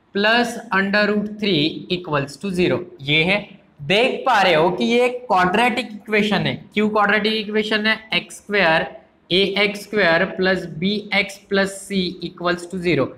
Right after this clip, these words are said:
इसी फॉर्म में है। यहाँ पे एक्स है, यहाँ पे sin है, sin theta है। ओके, so which is, which is quadratic equation, quadratic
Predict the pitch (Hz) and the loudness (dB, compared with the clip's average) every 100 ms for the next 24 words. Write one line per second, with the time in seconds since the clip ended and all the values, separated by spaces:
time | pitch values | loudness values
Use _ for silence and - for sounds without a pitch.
0 | - _ _ - 143 151 196 202 208 208 | -20 _ _ -6 -4 0 0 2 0 2
1 | 214 214 226 220 - - - - 131 139 | 2 2 0 -4 -12 -20 -20 -4 2 4
2 | 147 - 196 - 220 226 - 220 190 - | 2 2 -2 0 -2 -2 -2 -2 -2 -4
3 | 147 147 156 156 196 196 208 226 220 214 | 0 4 4 2 -2 0 2 2 2 -4
4 | 208 - _ - 180 196 208 202 190 185 | -6 -14 _ -4 2 2 2 2 2 2
5 | - 143 170 190 - - - 240 185 185 | -2 -2 0 0 -4 -12 -6 0 2 2
6 | - - 127 135 180 - 262 190 180 - | -4 -12 -8 -2 -2 0 2 4 2 -2
7 | - - - _ _ - 123 160 175 220 | -10 -20 -20 _ _ -12 -4 -4 0 2
8 | 196 165 - - - - _ _ _ _ | 2 2 -2 -10 -14 -20 _ _ _ _
9 | 160 165 165 165 196 214 220 214 240 226 | 2 2 2 0 2 4 2 2 -2 -2
10 | 226 - 196 190 208 220 220 208 196 139 | -6 -10 -10 -4 0 2 2 2 0 0
11 | 151 - _ _ _ _ - 147 143 143 | -2 -10 _ _ _ _ -2 0 0 -2
12 | 156 160 156 156 - 151 139 | 0 2 2 0 -2 -2 -2